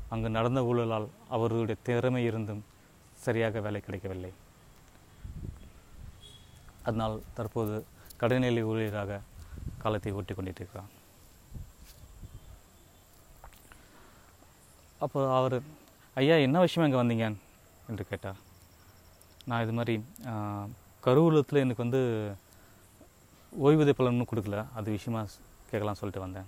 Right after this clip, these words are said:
"ஓ, அப்படிங்களா ஐயா? கவலைப்படாதீங்க, நான் எனக்கு தெரிஞ்சவங்க அந்த பிரிவுல இருக்கிறாங்க, நான் அவங்கள்ட்ட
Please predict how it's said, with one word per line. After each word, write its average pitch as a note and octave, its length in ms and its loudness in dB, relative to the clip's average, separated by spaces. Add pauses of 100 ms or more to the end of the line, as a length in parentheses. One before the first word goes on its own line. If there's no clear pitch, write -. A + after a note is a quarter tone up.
(1200)
"ஓ, C#3 200 6
அப்படிங்களா D3 260 4
ஐயா? A2 320 0 (540)
கவலைப்படாதீங்க, A#2+ 560 4
நான் A#2 100 -4
எனக்கு B2+ 480 2 (1900)
தெரிஞ்சவங்க D3+ 400 6
அந்த B2+ 220 4
பிரிவுல C3 260 6
இருக்கிறாங்க, G#2 440 0 (340)
நான் A2+ 220 0
அவங்கள்ட்ட A2 480 -4